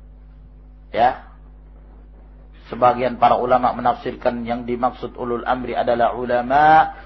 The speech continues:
sebagian lain menafsirkan bahwa yang dimaksud ulul amri adalah al-umara, dan kedua-duanya adalah penafsiran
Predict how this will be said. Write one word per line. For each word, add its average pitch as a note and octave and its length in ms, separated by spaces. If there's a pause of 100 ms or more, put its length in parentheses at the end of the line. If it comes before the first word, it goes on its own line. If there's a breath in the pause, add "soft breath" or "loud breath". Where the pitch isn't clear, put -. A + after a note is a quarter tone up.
(260 loud breath)
sebagian B2+ 640
lain C3 240
menafsirkan C#3+ 720 (400 soft breath)
bahwa C3+ 400
yang B2+ 80
dimaksud B2+ 480
ulul A#2+ 320
amri C3 240
adalah B2+ 400
al-umara, D3+ 1120
dan - 160
kedua-duanya D3 560
adalah B2 240
penafsiran D#3 480